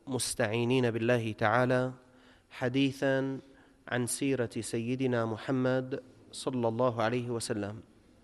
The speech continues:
وهذا هو الدرس الأول في هذه المادة. وعنوان درس اليوم فوائد دراسة سيرة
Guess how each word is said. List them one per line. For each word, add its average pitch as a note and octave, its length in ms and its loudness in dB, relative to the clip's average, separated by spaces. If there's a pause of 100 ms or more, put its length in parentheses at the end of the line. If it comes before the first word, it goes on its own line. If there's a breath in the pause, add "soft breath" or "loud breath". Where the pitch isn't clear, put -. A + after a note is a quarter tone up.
(520 soft breath)
وهذا C3 380 2
هو C3 180 4
الدرس B2+ 380 0
الأول C3 640 2 (140)
في A#2 280 -2
هذه B2+ 380 0
المادة. A2+ 540 -2 (4000 soft breath)
وعنوان B2 760 4
درس C#3 300 -2
اليوم C3 560 2 (340)
فوائد C3+ 1120 2 (1160 soft breath)
دراسة C3 1120 0 (140)
سيرة C3+ 480 2